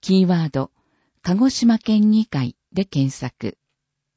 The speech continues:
会議録検索、議会中継へお進みください。キューアールコードがあります。この印刷物は、環境に優しい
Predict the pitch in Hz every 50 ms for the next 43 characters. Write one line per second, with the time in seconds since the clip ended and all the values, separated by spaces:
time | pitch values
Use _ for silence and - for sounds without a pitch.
0 | _ _ _ _ _ _ _ - - 214 226 233 233 226 226 190 170 - - 147
1 | - - 156 156 165 160 - - 156 - _ - 139 131 104 - _ _ _ _
2 | _ _ _ - 180 208 240 - - 220 175 143 135 - - - 180 196 202 190
3 | - - 190 185 175 170 170 165 - - - 139 - - 156 143 - - 147 139
4 | 127 - - 127 131 139 - - 135 127 117 - _ _ _ _ _ _ _ _
5 | _ _ _ _ _ _ _ _ _ _ _ _ _ - - 208 208 208 202 196
6 | 196 190 - 196 190 170 - 151 139 135 131 127 131 127 127 123 139 - - -
7 | - _ _ _ _ _ _ _ _ _ _ _ _ _ _ _ _ _ _ _
8 | _ _ _ _ _ _ _ _ _ _ _ _ _ _ _ _ _ _ _ _
9 | _ _ _ _ _ _ _ _ _ _ _ _ _ _ _ _ _ _ _ _
10 | - - 208 226 240 269 269 262 262 262 - - 247 240 - - 226 196 190 -
11 | - - 147 135 131 123 - _ _ _ _ _ _ - - 208 226 226 - -
12 | 202 202 208 196 196 190 190 190 - 190 185 - - 185 175 143 110 -